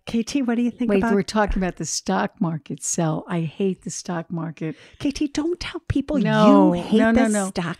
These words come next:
Speaker 1: market.
Speaker 2: I hate when she makes a ton of money and tells me, and I say, "Susie, sell it. Don't lose it. Sell it." She goes, "No."
Speaker 1: Aren't you glad I didn't sell the other day?
Speaker 2: Yeah, I'm really glad <laughs> she made a bundle more.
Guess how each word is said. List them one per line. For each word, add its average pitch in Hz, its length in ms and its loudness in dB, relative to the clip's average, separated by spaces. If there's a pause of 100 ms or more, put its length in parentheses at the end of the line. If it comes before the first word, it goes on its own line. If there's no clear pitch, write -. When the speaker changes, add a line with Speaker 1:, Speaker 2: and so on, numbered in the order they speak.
Speaker 1:
market. 226 340 -2
Speaker 2:
I 214 200 2
hate 247 240 2
when 247 180 2
she - 220 0
makes 220 340 0
a 208 60 -8
ton 226 340 -4
of 226 60 0
money 214 320 0
and 196 100 -4
tells 208 400 -4
me, 208 80 0
and 190 80 -2
I 190 60 -2
say, 202 200 -4 (280)
"Susie, 294 540 0
sell 285 500 -2
it. 233 240 2 (720)
Don't 254 320 6
lose 427 280 6
it. 190 160 2
Sell 254 380 0
it." 233 180 -2
She - 120 -14
goes, 208 240 -8
"No." 233 840 0 (580)
Speaker 1:
Aren't 156 160 -4
you 175 40 -2
glad 175 280 -2
I 185 80 2
didn't 190 220 -2
sell 190 260 -2
the 202 160 0
other 196 160 0
day? 180 220 2
Speaker 2:
Yeah, 185 140 2
I'm 175 140 0
really 180 240 0
glad 156 320 -4
<laughs> - 60 -20
she 262 160 6
made 240 340 6
a 302 320 0
bundle 208 460 2
more. 180 420 0